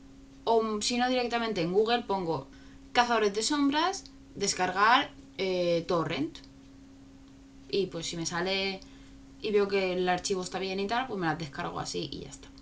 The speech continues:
Y me las descargo con un programa que se llama uTorrent, me lo recomendó mi primo Jorge y no lo puedo querer más en este mundo porque ha dado en todo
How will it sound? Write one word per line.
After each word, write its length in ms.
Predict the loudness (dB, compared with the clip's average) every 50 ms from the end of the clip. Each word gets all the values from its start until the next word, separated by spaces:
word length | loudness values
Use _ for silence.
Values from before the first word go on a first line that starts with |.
| -20 -20 -20 -20 -20 -20 -20 -20 -20 -14 -8
Y 80 | -2 0
me 80 | 2 4
las 140 | 4 2
descargo 260 | 2 2 2 4 4 4
con 120 | 4 2
un 80 | 2 0
programa 320 | 0 0 0 0 0 -2
que 60 | -2
se 80 | -2 -2
llama 240 | 2 2 2 2 2
uTorrent, 600 | 0 -2 0 2 2 2 4 4 2 2 2 2
me 120 | 0 0
lo 140 | 0 0 0
recomendó 380 | 0 0 -2 -2 -2 -2 -2 -2
mi 100 | -2 0
primo 240 | 0 -2 -2 -2 -2
Jorge 480 | -2 -2 -2 -2 -2 -4 -4 -4 -4 0
y 260 | 0 0 0 0 -2 -10 -20 -20 -20 -18 -12 -4
no 160 | -2 0 0
lo 120 | 0 0
puedo 200 | 0 0 0 0
querer 280 | 0 0 0 0 -2 0
más 220 | 0 -2 0 -2
en 80 | -4 -4
este 220 | -6 -6 -6 -6
mundo 400 | -4 -2 -2 0 0 0 -2 -2 -6 -14 -20 -20 -20 -6 0
porque 380 | 2 2 2 2 2 0 0 0
ha 80 | 2 4
dado 240 | 4 4 4 2 -2 -10 -10 -2
en 260 | 0 2 2 2 0 -2 -8 -16 -14 -6
todo 240 | -2 0 0 0 -2